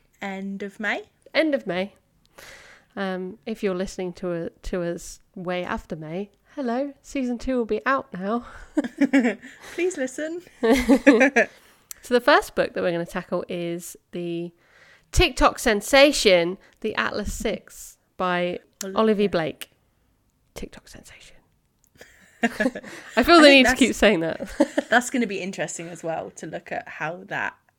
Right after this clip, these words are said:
Speaker 1: kind of such a hyped text, but in such a differently hyped way.
Speaker 2: Yeah.
Speaker 1: So,
Speaker 2: Mm. And then
Speaker 1: stay
Speaker 2: we
Speaker 1: tuned.
Speaker 2: have,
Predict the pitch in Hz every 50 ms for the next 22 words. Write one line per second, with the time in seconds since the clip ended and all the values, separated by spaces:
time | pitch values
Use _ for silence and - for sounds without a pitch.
0 | _ _ - - 175 170 170 165 - - - 226 - 160 151 - - - - 170
1 | 170 170 170 - - _ _ _ - - - - _ - - 156 147 - - -
2 | - - - 202 - - 185 180 175 - _ _ - _ _ _ _ _ _ _
3 | _ _ _ _ - - 254 - 311 285 - - 269 247 - 269 220 - 254 240
4 | 226 - 240 226 - _ _ - - 226 220 220 175 - - - 196 _ _ _
5 | _ _ _ _ _ _ - 220 208 190 175 - 185 - _ _ _ _ _ _
6 | _ _ _ _ _ _ _ _ _ _ - 196 190 185 175 175 185 _ _ _
7 | _ _ _ _ _ _ - - - _ _ _ _ _ - 214 208 208 202 202
8 | 196 196 196 196 190 175 175 170 175 -